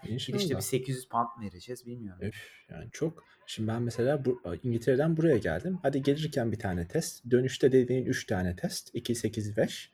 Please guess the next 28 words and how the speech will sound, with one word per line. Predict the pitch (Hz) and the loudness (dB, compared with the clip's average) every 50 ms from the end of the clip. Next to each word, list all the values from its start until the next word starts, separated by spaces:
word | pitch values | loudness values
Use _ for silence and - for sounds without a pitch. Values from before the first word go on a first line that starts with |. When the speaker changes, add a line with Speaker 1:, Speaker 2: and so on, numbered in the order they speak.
| - - - - _ _ _ | -20 -20 -20 -20 _ _ _
Speaker 2:
Ee, | - 117 110 110 104 101 101 110 110 - | 0 0 2 2 2 2 2 2 0 0
e, | - 131 | 0 2
bir | 135 135 | 4 4
de | 147 135 - | 4 4 4
burada | 151 151 139 120 | 2 2 2 2
test | - 110 104 - - | 2 0 -2 -2 -2
olacağım. | 90 85 87 87 139 165 214 - - - | -2 -2 -2 -2 -2 -2 -2 2 4 6
Beş | 175 175 - | 6 6 4
tane | - 104 98 131 160 156 | 0 -2 0 0 0 0
test | - 190 185 - - - | 0 0 -2 -2 -2 -2
yani. | 90 71 82 90 | -2 0 0 0
Her | 110 127 117 - 92 | 0 0 0 0 0
biri | 101 - 123 147 | -2 -2 -2 -4
bir | 156 | -4
sürü | - - - - 135 - | -6 -6 -6 -4 -4 -2
para. | - 151 147 131 104 - - - - _ - | -2 -2 -2 -2 -4 -8 -14 -20 -16 _ 0
Ama | 151 165 175 | 2 2 4
tabii | 175 180 170 | 4 4 4
işte | 170 - - - 170 160 139 - - _ | 4 2 2 2 2 2 2 -2 -4 _
zaten | 104 117 127 143 135 151 147 143 143 | -8 0 2 4 4 4 2 -4 -4
bu, | 147 143 - - | -6 -6 -6 -4
bu | 151 | 0
dönemde | 156 151 147 147 143 147 143 147 147 147 - - _ _ _ _ _ _ _ _ _ _ _ _ _ _ _ - - - | 2 2 2 2 0 0 4 4 4 4 4 0 _ _ _ _ _ _ _ _ _ _ _ _ _ _ _ -20 -16 -4
şey | - - 135 135 | 2 4 4 4
için | 131 - 139 | 4 2 0
seyahat | 135 - 127 123 117 123 - | 0 2 4 4 4 4 4
etmiyorsun | 135 - - 92 92 - - - - | 2 2 0 -2 -4 -4 -6 -8 -8
yani. | - - - - - - - | -8 -6 -6 -6 -6 -6 -6